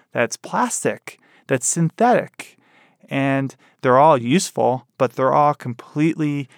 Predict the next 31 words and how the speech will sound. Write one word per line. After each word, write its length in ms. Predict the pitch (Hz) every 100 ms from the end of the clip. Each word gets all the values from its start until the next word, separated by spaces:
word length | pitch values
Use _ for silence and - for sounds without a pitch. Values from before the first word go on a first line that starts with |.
| _
nature-proof. 1120 | 123 123 131 127 131 123 - 117 107 104 - _ _ _ -
And 140 | 123
so 160 | 139 127
we're 160 | 127
changing 580 | 123 - 147 165 170 151
the 80 | 139
nature 320 | 123 123 -
of 80 | 120
our 140 | 120
world. 400 | 131 143 110 117 - _ _ _
Uh, 220 | - 120 117
they're 120 | 123
calling, 680 | - 143 139 139 135 - - -
you 240 | - 127
know, 60 | 120
this 200 | 120 -
new 200 | 135 127
age 320 | 123 117 -
the 240 | 120 120
age 260 | 123 127 123
of 80 | 120
the 120 | 120
Anthropocene. 840 | 117 - 127 135 131 123 - -
So 140 | - 123
it's 200 | 120 -
the 120 | 120
man-made 1080 | 113 120 127 135 139 131 120 113 113 113 - - - _ -
impact 640 | 131 156 - 113 113 -
on 180 | 120 117
ecological 720 | 131 120 120 117 120 120 -
time. 440 | 117 - 143 -